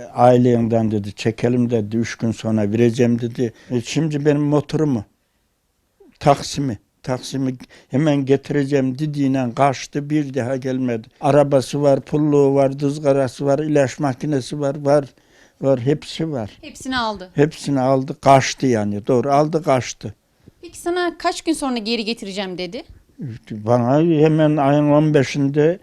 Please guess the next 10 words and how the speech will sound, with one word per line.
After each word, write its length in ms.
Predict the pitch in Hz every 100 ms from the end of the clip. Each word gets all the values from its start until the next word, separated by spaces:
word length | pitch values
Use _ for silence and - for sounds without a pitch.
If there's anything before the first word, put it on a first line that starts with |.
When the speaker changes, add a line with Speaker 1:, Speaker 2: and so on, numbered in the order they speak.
| _ _ -
Speaker 1:
e, 160 | 127 117
şeyde, 460 | - 139 143 131
ben 200 | 139 139
dedim, 340 | 143 135 135 131
"Ma-, 180 | 135 151
ayın 440 | 139 139 139 131
on 180 | 139 147
beşi 260 | 131 -
ise 300 | 143 - 147 - - -
sana 380 | - 143 131